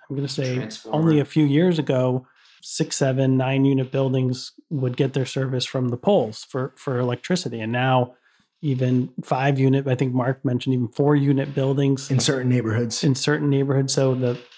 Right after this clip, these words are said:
Speaker 1: you know, and, and that's, you know, a bigger issue where we're seeing a lot more, and, and part of our environmental standards are looking for electrification of, of new buildings to reduce,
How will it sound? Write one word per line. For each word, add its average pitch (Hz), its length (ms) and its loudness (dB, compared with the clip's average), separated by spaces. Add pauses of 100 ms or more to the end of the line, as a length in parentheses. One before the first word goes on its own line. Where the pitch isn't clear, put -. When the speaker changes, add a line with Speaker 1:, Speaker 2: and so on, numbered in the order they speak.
(120)
Speaker 1:
you 139 100 0
know, 117 240 -2
and, 123 100 0
and 143 240 2
that's, 151 380 0 (540)
you 190 140 0
know, 131 120 2
a 127 40 4
bigger 139 300 2
issue 139 380 0
where 120 600 -4
we're 131 120 0
seeing 127 360 -4
a 123 60 -6
lot 120 260 -4
more, 123 360 -2 (260)
and, 156 140 -2
and 156 100 0
part 151 160 2
of 143 80 0
our 143 100 4
environmental 127 540 0
standards 147 460 0
are 127 40 0
looking 131 460 0
for 131 320 -2
electrification 131 960 -4
of, 123 200 -4
of 135 240 -6
new 131 280 2
buildings 135 600 2
to 131 360 0
reduce, 135 680 0